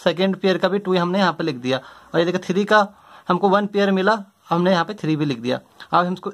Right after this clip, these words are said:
इसको क्या करेंगे, मल्टीप्लाई करेंगे। टू टू जा फ़ोर, फ़ोर थ्री जा ट्वेल्व, यानी हम, हमको क्या मिल गया, एक सौ चवालीस का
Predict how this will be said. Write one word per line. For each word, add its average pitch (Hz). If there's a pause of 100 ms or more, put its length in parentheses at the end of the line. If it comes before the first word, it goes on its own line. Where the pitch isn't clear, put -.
(100)
इसको 165
क्या 196
करेंगे, 185
मल्टीप्लाई 160
करेंगे। 135 (680)
टू 196
टू 208
जा 202
फ़ोर, 214 (160)
फ़ोर 190
थ्री 190
जा 233
ट्वेल्व, 175 (480)
यानी 190 (720)
हम, 175
हमको 175
क्या 208
मिल 196
गया, 196
एक 202
सौ 196
चवालीस 190
का 240